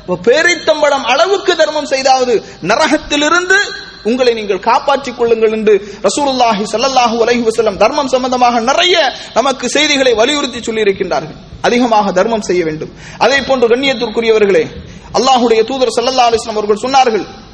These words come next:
மறுமையிலே இரண்டு விஷயங்கள் உங்களுக்காக அல்லாஹ்விடத்திலே ஷஃபாஅத் செய்யும், பரிந்து பேசும், அல்லாஹ்விடத்திலே உங்களுக்காக recommend பண்ணும்.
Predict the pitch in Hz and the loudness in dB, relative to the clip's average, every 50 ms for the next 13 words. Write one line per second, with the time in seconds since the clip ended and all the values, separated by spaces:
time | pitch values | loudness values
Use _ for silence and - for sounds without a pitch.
0 | - - - 160 220 233 262 262 262 254 240 240 247 269 277 277 - - - - | -20 -10 -2 0 0 2 2 2 0 0 2 2 2 2 0 -2 -6 -14 -16 -18
1 | - - - - - 208 254 285 294 285 277 247 240 - 262 247 247 240 233 233 | -20 -20 -6 0 0 2 2 2 0 -2 -2 -2 -2 -2 0 0 0 2 2 0
2 | 202 180 196 226 254 262 262 247 226 - 240 226 214 220 214 220 240 269 269 262 | 2 2 0 0 2 2 2 2 2 2 2 2 2 0 -2 -2 0 0 0 2
3 | 240 233 233 233 233 - 233 226 214 208 - 247 240 - 320 349 330 294 302 285 | 2 2 2 2 2 0 2 2 2 2 2 0 2 2 2 2 2 0 -2 -2
4 | - 226 - - 214 208 202 175 160 - 214 269 359 370 359 320 269 240 226 - | -4 -4 -2 -2 -2 -2 -4 -8 -2 0 0 0 0 -2 -2 0 2 2 2 0
5 | - - - - - - - - - - - - - - 202 269 320 320 277 277 | -2 -10 -16 -16 -18 -20 -20 -20 -20 -20 -20 -8 -4 -2 0 2 2 2 2 2
6 | 277 269 294 277 262 254 247 254 277 277 277 254 - 277 262 240 247 233 254 269 | 0 0 -2 0 0 0 0 0 0 0 -2 2 2 2 2 2 2 2 0 2
7 | 269 359 359 370 349 339 302 285 262 254 214 185 - - - | 0 0 0 0 -2 0 0 0 -2 -2 -6 -10 -14 -18 -20